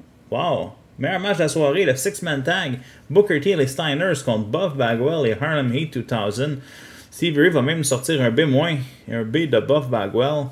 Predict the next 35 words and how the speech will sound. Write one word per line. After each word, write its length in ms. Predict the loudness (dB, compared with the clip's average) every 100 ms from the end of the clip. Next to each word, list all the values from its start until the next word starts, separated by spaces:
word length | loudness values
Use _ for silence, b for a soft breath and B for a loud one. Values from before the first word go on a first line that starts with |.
| B B B B
Euh, 340 | -4 0 0 0
et 100 | -2
c'est 360 | 0 0 0 0
les 140 | 0
faces 300 | 2 0 0
qui 100 | -2
vont 140 | 0
gagner 220 | 0 0 0
lorsque 280 | 0 2
Booker 460 | 4 6 6 8 6
T 280 | 4 0 0 -8
va 200 | 2 4
battre 280 | 4 2 0
son 180 | 0 -2
frère 460 | -2 -2 0 -2 -2
Stevie 380 | -2 0 0
Ray 240 | 0 0 0
avec 320 | 0 -2 -2
le 60 | -4
Harlem 640 | 0 0 2 0 -2 -4 -4
Hangover. 640 | -2 -2 -2 0 0 0 -4 B B B B B -12
Et 100 | -10
gros 300 | -2 0 2 2
match 220 | 2 2
de 80 | -2
seize 260 | 0 0
minutes 260 | 0 -2 -4
trente-trois. 720 | -6 -6 -6 -6 0 0 0 -4 -10
On 160 | -14 -12
est 60 |
content 340 | -10 -6 -4 0
d'avoir 320 | 0 2 2
un 160 | 2 2
A 80 | 0
là-dessus. 580 | 0 0 0 0 -2